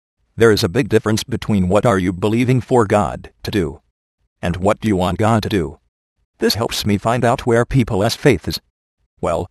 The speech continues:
I would love to be healed, but I am not sure," some answer.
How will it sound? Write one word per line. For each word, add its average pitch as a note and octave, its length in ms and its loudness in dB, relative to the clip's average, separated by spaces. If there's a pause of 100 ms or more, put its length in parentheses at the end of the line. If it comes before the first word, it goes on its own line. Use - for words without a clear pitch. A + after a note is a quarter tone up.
I G#2 120 4
would A2 200 2
love A2 200 4
to A#2 100 -4
be D3 160 0
healed, F#2+ 400 -4 (120)
but - 160 4
I F#2 120 2
am G2+ 260 2
not A2 240 0
sure," F#2 300 -2 (100)
some C3+ 220 4
answer. F#2 420 -2